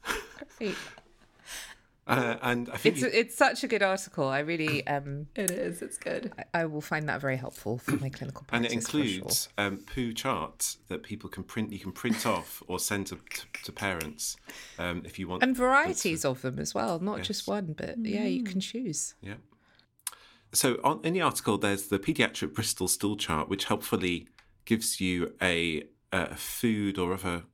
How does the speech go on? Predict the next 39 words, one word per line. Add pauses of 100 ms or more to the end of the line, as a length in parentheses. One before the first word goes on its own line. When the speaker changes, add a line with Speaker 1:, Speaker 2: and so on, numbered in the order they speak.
(380)
Speaker 2:
thing
that,
uh,
children
will, (720)
will
be
familiar
with (500)
that, (120)
that
tells
them
what
type
of
stool
that
is.
So (220)
mostly
food
stuff.
So
I'm
gonna
tell
you
the,
the
food
type,
and
you
can
tell
me
what
type